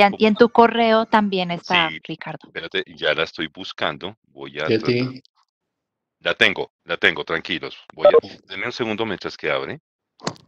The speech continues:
Speaker 2: Tengámosle paciencia a todos, por favor. Muchas gracias. Voy a abrir la presentación. Lo que pasa es que tengo, si les contara,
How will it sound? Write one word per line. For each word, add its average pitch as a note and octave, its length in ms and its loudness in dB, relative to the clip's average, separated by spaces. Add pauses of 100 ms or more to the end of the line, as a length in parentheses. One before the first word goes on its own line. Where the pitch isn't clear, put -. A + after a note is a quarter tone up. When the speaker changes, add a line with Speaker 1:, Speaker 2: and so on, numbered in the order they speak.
(1300)
Speaker 2:
Tengámosle D#2 380 -6
paciencia F2 560 -6
a - 60 2
todos, D2+ 200 -4
por - 160 -18
favor. D2 340 -4 (460)
Muchas - 300 -14
gracias. A2 540 -6 (880)
Voy D2+ 180 -8
a - 20 -4
abrir D2+ 200 -10
la E2 120 -6
presentación. F#2 800 -12 (160)
Lo D#2 120 -20
que - 20 -20
pasa D#2 120 -10
es - 60 -14
que - 100 -8
tengo, F#2 400 -4 (120)
si - 240 -14
les D#2 160 -12
contara, E2+ 560 -6